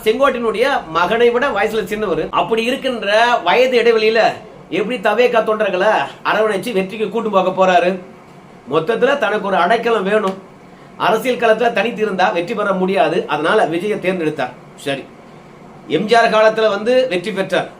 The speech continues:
ஜெயலலிதா காலத்துல ரெண்டாயிரத்தி பதினொன்னு வரைக்கும் வியூகம் வகுத்தார். ஆனா, ரெண்டாயிரத்தி பதினாறுல நம்ம செங்கோட்டையனை பயன்படுத்தி கொள்ளவே இல்ல.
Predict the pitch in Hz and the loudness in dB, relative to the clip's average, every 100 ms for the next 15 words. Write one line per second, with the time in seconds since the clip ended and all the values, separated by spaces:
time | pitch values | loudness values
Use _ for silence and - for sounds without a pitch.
0 | 127 170 220 220 220 208 214 240 226 190 | -2 0 2 2 2 2 0 0 0 0
1 | 214 196 185 214 214 214 226 202 208 190 | 0 0 -2 0 0 0 -2 -2 -2 -2
2 | 185 185 143 - - - - - 175 190 | -2 -2 -4 -6 -20 -20 -12 -2 2 2
3 | 175 175 247 233 226 185 185 233 233 208 | 2 0 2 2 0 -2 0 2 2 2
4 | 208 156 170 - - 170 165 202 233 208 | 0 0 -2 -6 -6 -4 -2 -2 0 0
5 | 202 190 190 208 190 175 175 185 190 165 | -2 0 -2 -2 -6 -6 0 0 2 -2